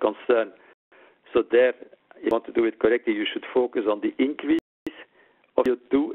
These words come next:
as the criterion. So how much is the C O two increase due to the indoor air quality, uh, pollution sources? So then you'd have here specific for the measurement equipment and also about measurement locations,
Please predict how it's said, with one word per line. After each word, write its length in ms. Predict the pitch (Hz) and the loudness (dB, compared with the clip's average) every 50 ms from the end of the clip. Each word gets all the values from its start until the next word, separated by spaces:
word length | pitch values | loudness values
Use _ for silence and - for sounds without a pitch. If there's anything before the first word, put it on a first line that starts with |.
| 156 - | -4 -2
as 220 | - 117 123 110 | 0 0 0 0
the 60 | 113 123 | -4 -4
criterion. 640 | - - 120 117 - - - 127 135 139 151 151 139 - - - | 0 0 -2 -2 -2 -4 -2 -2 -2 -2 -2 -4 -4 -6 -2 -2
So 140 | 107 98 95 - _ _ _ _ - - - _ _ _ _ _ _ _ _ _ _ _ - | -2 -2 -2 -6 _ _ _ _ -14 -14 -14 _ _ _ _ _ _ _ _ _ _ _ -2
how 200 | - - - 98 | -2 -2 -2 0
much 180 | 101 117 113 - - | -2 -2 -2 0 -4
is 140 | 113 98 - - | -4 -4 -6 -10
the 60 | - - - | -14 -8 -2
C 100 | 120 110 | -2 -2
O 40 | 101 | -2
two 200 | - - 113 113 | 0 -2 -2 0
increase 420 | - 123 123 120 - 123 92 90 | 0 -4 -4 -4 -6 -10 -8 -2
due 160 | 101 117 123 120 | -2 -2 -2 -2
to 240 | - - 113 110 | -2 -2 -2 0
the 160 | 110 110 113 104 | 0 -2 -4 -4
indoor 260 | 104 101 101 101 107 | -2 0 0 2 2
air 120 | 110 110 | 0 0
quality, 800 | - - - 117 110 - _ _ _ 101 101 - - - 95 90 - _ - - - - _ _ _ _ _ - | -2 -2 -2 -2 -2 -2 _ _ _ -4 -4 -4 -4 -8 -8 -8 -10 _ -20 -20 -20 -20 _ _ _ _ _ 0
uh, 140 | 95 95 - - | 0 0 0 -4
pollution 240 | 92 90 113 - - - | -4 -4 -4 -4 0 0
sources? 560 | - 131 131 - _ - - - 143 131 - - - _ _ - - - - _ _ _ - | 2 2 2 -2 _ -16 -4 -2 -2 -2 -2 -6 -18 _ _ -20 -20 -20 -20 _ _ _ -4
So 80 | 117 107 | -4 0
then 140 | - 117 123 | 0 0 0
you'd 160 | 123 113 - | 0 -4 -4
have 160 | - 113 104 - - | -2 -2 -2 -2 -2
here 220 | - 110 117 120 - - - _ _ _ _ _ _ _ _ _ _ _ - | -2 2 2 2 0 -2 -14 _ _ _ _ _ _ _ _ _ _ _ -2
specific 380 | - - - - - 117 110 - - - | -2 -2 -2 0 -2 -2 -2 -2 -6 0
for 120 | - 98 | 0 0
the 100 | - 98 | 0 0
measurement 400 | 92 101 127 131 139 139 139 135 - - - _ _ | 0 0 0 0 0 -2 -2 0 -2 -4 -4 _ _
equipment 400 | - - 135 135 - - 117 - | 0 0 0 0 2 -4 -2 0
and 120 | 107 92 101 | -2 0 0
also 220 | 110 - 113 107 | 0 0 2 0
about 340 | 92 - - 95 92 - _ | 0 0 0 -2 -2 0 _
measurement 440 | 101 110 104 107 110 110 104 - 98 | 0 0 0 -2 -6 -6 -6 -2 -2
locations, 880 | 98 - - - 98 101 98 - - _ _ _ _ _ - - 104 | -2 -2 0 -2 -2 -2 -2 -8 -16 _ _ _ _ _ -14 -14 -14